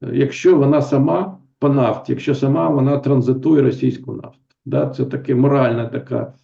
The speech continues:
якась проблема. Ну і крім того, знаєте, п'ять-шість мільйо-, мільярдів доларів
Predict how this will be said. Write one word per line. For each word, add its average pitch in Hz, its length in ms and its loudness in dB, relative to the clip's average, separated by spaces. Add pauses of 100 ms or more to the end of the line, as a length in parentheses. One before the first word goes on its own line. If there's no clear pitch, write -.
(360)
якась - 460 -4
проблема. 180 720 2
Ну 208 140 0
і 262 60 4
крім 254 300 0
того, 180 420 0 (240)
знаєте, 143 520 0
п'ять-шість 160 640 0
мільйо-, 147 380 2
мільярдів 143 800 4
доларів 143 580 2